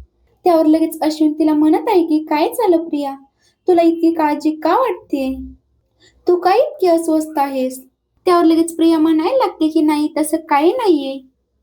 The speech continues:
त्यावर लगेच अश्विन म्हणतो की "हो." त्यावर लगेच प्रिया म्हणते की "मला काय वाटते माहितीये का, हे दोघे जण तिचेच आई वडील असतील."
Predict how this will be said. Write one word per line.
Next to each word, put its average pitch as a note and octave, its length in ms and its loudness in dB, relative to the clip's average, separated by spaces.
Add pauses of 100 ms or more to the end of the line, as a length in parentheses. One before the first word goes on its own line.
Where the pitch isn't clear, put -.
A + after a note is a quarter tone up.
(160)
त्यावर E4 180 4
लगेच D#4 320 2
अश्विन F4 360 -2
म्हणतो F4+ 280 0 (100)
की D#4+ 80 4
"हो." C#4+ 460 0 (480)
त्यावर F4+ 220 4
लगेच D#4+ 360 0
प्रिया E4 260 2
म्हणते G4+ 300 -2
की E4 140 0
"मला E4 220 2
काय E4 320 0
वाटते G#4 300 -4
माहितीये D#4+ 540 0
का, C#4 220 -2 (480)
हे E4 100 4
दोघे E4 460 0
जण D#4+ 320 2
तिचेच G#4+ 340 -2
आई C#4+ 220 0
वडील C#4+ 300 0
असतील." G3+ 380 -6